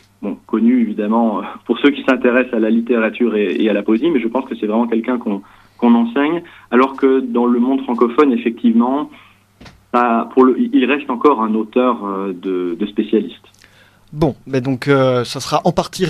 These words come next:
Speaker 2: euh, réparé avec donc cette publication, Ezra Pound et le Sacré, Le Temple n'est pas à vendre,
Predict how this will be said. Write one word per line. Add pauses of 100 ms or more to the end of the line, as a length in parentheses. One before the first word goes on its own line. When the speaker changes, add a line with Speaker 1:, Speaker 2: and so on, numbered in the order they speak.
(180)
Speaker 2:
euh,
réparé
avec
donc
cette
publication,
Ezra
Pound
et
le
Sacré, (160)
Le (180)
Temple
n'est
pas
à
vendre,